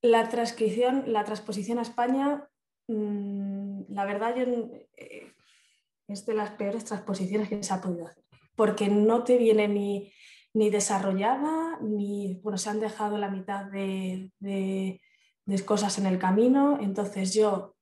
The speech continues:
mm, opinión mía, mirar más la, la parte europea, porque al final es la que tenéis que cumplir sí o sí obligatoriamente, a menos que justo en la transposición os aparezca algo de lo vue-, o sea, que vuestro producto aparezca ahí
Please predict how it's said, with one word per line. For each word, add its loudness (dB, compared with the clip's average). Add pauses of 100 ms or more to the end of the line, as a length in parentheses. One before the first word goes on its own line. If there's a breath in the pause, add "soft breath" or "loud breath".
(140)
mm, -2
opinión 2
mía, 0 (1400 soft breath)
mirar 0
más -2
la, -2
la -4
parte -6
europea, -4
porque -6
al -4
final -2
es -2
la -2
que -4
tenéis -4
que -10
cumplir -2
sí -2
o 2
sí 0
obligatoriamente, -2
a -4
menos -2
que -4
justo -4
en 0
la -2
transposición -8
os -6
aparezca -2
algo 4
de 0
lo 0
vue-, -4
o -20
sea, -10
que -6
vuestro -4
producto 0
aparezca -2
ahí 2